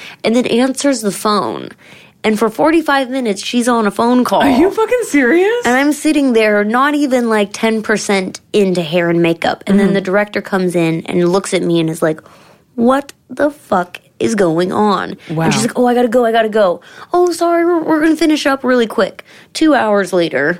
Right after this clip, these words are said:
Speaker 2: Oh, my God.
Speaker 1: We're four and a half hours behind schedule.
Speaker 2: Wow.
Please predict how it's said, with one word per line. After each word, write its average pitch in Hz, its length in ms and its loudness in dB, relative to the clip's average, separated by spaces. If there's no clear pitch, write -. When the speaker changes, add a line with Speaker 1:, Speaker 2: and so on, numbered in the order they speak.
Speaker 2:
Oh, 208 340 2
my 175 200 2
God. 143 520 -2
Speaker 1:
We're 202 420 2
four 277 340 -2
and 285 80 2
a 269 60 2
half 226 180 -2
hours 185 320 0
behind 156 560 -4
schedule. 135 640 -2
Speaker 2:
Wow. 147 600 -2